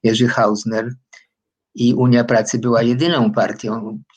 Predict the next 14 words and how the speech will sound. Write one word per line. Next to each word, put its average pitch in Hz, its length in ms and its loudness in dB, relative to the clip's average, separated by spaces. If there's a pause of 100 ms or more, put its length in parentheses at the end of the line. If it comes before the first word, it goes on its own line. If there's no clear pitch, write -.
(160)
przyznaję, 127 600 -2
trochę 107 300 -10
pod 117 180 -4
moją 113 260 -2
presją, 117 540 -4 (320)
była 117 140 2
jedyną 120 320 0
partią, 117 360 -2
która 120 220 0
nie 139 260 -2
głosowała 107 680 -2
za 120 120 -12
tym 107 200 -12
pakietem 120 520 -16